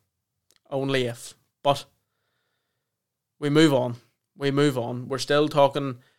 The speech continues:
February sports about something that happened in January.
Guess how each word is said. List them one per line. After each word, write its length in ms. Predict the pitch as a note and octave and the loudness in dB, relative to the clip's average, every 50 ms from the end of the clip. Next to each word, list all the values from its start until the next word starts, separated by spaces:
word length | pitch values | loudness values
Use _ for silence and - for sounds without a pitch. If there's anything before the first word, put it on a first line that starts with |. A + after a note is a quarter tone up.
| _ _ _ _ _ _ _ _ _ _ _ _ _ _ | _ _ _ _ _ _ _ _ _ _ _ _ _ _
February 640 | _ - - - D3 D3+ D3+ D3 D#3 D#3+ D3+ D3+ D3+ | _ -8 0 4 4 4 4 4 4 4 4 4 2
sports 500 | C#3+ - - D3+ D3+ D3+ D3 - - - - | 0 -2 -2 2 2 2 2 0 -4 -4 -4
about 300 | - B2 A2+ B2 B2 A#2 | -4 -4 -2 -2 -2 0
something 300 | - - D3 C#3 C3+ C#3 | 0 0 0 0 0 -4
that 100 | C3+ B2+ | -4 -4
happened 300 | A#2+ C3+ B2 B2 - B2+ | -2 -2 -2 -2 -2 -4
in 100 | A#2+ B2 | -4 -4
January. 640 | A#2 B2+ C3 C3+ C#3 C#3 C#3 C#3 C#3 C#3 C3+ C3+ B2+ | -2 0 0 0 0 0 2 2 4 2 2 0 -4